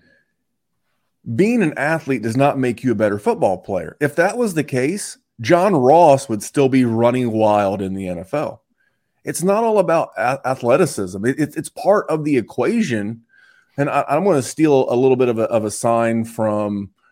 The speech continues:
uh, or a saying from Colin Cowherd. You know, he talks about the analytics. He's like, "But sometimes you gotta dig into the manalytics. Are you the man to do this job?"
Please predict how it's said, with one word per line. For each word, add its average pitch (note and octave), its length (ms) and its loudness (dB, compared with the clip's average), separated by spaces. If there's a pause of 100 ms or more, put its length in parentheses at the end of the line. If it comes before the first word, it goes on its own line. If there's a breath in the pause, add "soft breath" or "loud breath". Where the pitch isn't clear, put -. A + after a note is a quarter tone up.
(160)
uh, G2+ 300 0
or G#2+ 240 0
a - 20 -8
saying A#2+ 480 -2
from G#2+ 180 -10
Colin A#2 380 0
Cowherd. A#2+ 540 -4 (500)
You A#2 80 -6
know, B2 100 0
he D3+ 120 2
talks F3 300 -2
about C#3+ 260 2
the C3+ 80 -2
analytics. C3 560 0
He's A#2 140 -6
like, A2 140 -4
"But G2+ 120 -8
sometimes C3+ 500 0
you A#2+ 80 -2
gotta A2+ 200 0
dig A2+ 240 -2
into A2+ 180 0
the G#2 100 -2
manalytics. G2+ 840 -6
Are B2 160 -2
you D3+ 180 0
the D#3+ 140 0
man B2 500 -2
to A2+ 60 -2
do A2+ 220 -2
this G#2+ 220 -4
job?" F#2 400 -6